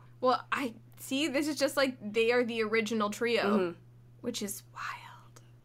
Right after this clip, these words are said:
Speaker 1: I can totally see Hermione being a mean girl in high school.
Speaker 2: Yeah?
Speaker 1: Yeah, I feel like she'd definitely be a reformed mean girl.
Speaker 2: Just like Veronica.
Speaker 1: Yeah.
Speaker 2: Sweet. Uh, the next time is they're like, "We, should we have pizza or Chinese food?" She's like,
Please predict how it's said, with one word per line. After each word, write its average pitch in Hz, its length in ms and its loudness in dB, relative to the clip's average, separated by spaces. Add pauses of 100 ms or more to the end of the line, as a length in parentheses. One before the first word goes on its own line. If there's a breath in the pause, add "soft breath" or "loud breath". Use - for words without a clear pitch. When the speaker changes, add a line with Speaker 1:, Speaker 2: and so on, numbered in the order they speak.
Speaker 1:
I 185 140 4
can 466 140 6
totally 233 340 6
see 214 140 2
Hermione 190 360 4
being 180 200 -2
a - 20 0
mean 175 200 0
girl 180 160 4
in 185 60 2
high 175 120 0
school. 180 320 -2 (240)
Speaker 2:
Yeah? 220 300 10 (880)
Speaker 1:
Yeah, 226 460 8
I 247 80 6
feel 269 180 6
like 294 120 6
she'd 254 180 -2
definitely 226 280 4
be 214 140 2
a 214 60 4
reformed 196 440 0
mean 190 180 -6
girl. 196 280 2 (440)
Speaker 2:
Just 208 180 0
like 240 140 2
Veronica. 285 500 4 (580)
Speaker 1:
Yeah. 262 160 2 (420)
Speaker 2:
Sweet. - 320 -4 (200)
Uh, 262 220 10
the 269 100 8
next 285 180 6
time 285 220 8
is 285 80 2
they're 254 120 8
like, 247 180 8
"We, 294 200 8
should 294 160 4
we 277 80 6
have 254 160 8
pizza 330 320 6
or 339 140 10
Chinese 320 580 4
food?" 139 400 2 (340 soft breath)
She's 247 280 2
like, 220 260 6